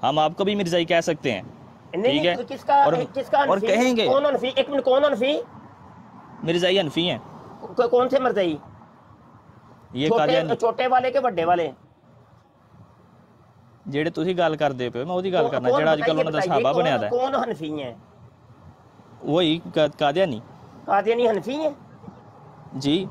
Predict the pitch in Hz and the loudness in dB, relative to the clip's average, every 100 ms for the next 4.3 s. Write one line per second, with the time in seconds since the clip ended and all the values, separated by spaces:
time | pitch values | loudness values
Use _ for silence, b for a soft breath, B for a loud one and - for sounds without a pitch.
0 | - - - - - 175 196 247 254 190 | -12 -18 -20 -10 -2 0 2 0 0 -2
1 | 247 302 277 - - - - - - - | -2 0 0 -4 -20 -20 -20 -20 -20 -8
2 | 202 196 196 240 233 226 190 170 226 - | -4 -2 0 2 2 2 0 2 0 -2
3 | - - - - - - - _ - - | -16 -18 -20 -20 -20 -20 -20 _ -14 -8
4 | 147 156 | -4 2